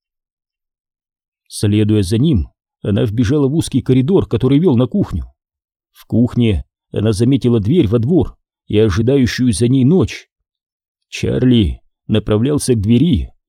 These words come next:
явно полагая, что мог сбежать. Откуда-то сзади Маккензи услышала, как Клеменс яростно ругает Чарли. Она не обратила на это внимания. Чарли был проворен, но сейчас он также был испуган и встревожен.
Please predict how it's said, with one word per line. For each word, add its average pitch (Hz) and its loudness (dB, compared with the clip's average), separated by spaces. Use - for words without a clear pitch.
явно 127 0
полагая, 135 2
что - -4
мог 139 0
сбежать. 107 -2
Откуда-то 110 0
сзади 92 -4
Маккензи 131 0
услышала, 143 0
как 113 -4
Клеменс 139 -2
яростно 139 0
ругает 156 0
Чарли. 147 -2
Она - -4
не 135 -2
обратила 139 0
на 127 2
это 127 -2
внимания. 110 0
Чарли 143 0
был 151 0
проворен, 147 0
но 107 0
сейчас 113 -2
он 110 0
также 131 0
был 135 4
испуган 139 0
и - 2
встревожен. 110 -2